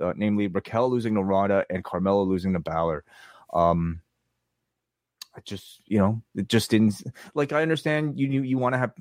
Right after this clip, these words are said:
certain people in higher profile matches get the big wins, but man, you should have more people on the roster than,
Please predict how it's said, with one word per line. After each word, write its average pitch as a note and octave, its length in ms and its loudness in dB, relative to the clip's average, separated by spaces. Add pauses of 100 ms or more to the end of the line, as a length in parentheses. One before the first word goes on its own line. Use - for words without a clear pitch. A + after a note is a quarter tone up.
(200)
certain B2 280 -2
people A#2+ 500 -2 (100)
in A2+ 80 0
higher A2 220 0
profile G#2+ 380 0
matches G2+ 520 -4 (160)
get G#2 220 -2
the G#2+ 80 0
big F#2+ 200 -2
wins, F#2+ 320 -2
but - 300 -2
man, A2 320 0 (640)
you G3+ 280 0
should G3 280 -2
have C#3+ 140 2
more C#3+ 260 0
people C3 300 0
on G2+ 80 0
the F#2+ 80 -2
roster A2 400 0
than, E2+ 380 -4